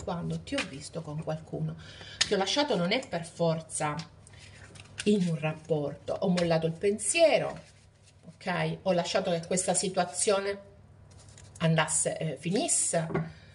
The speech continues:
andasse sprecata, tra virgolette, ok? Ognuno di voi sa. Vediamo qual è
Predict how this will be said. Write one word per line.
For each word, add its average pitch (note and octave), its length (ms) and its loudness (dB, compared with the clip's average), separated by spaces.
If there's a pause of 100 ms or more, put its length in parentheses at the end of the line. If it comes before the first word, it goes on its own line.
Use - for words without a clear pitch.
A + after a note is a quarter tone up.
(180)
andasse E3 800 2
sprecata, D#3+ 720 4
tra D#3 160 -4
virgolette, D#3 800 -4 (200)
ok? F#3+ 480 -2 (1080)
Ognuno E3 220 6
di E3 120 -2
voi E3 340 2
sa. - 460 -6
Vediamo G3+ 360 2
qual - 240 -2
è G#3+ 240 2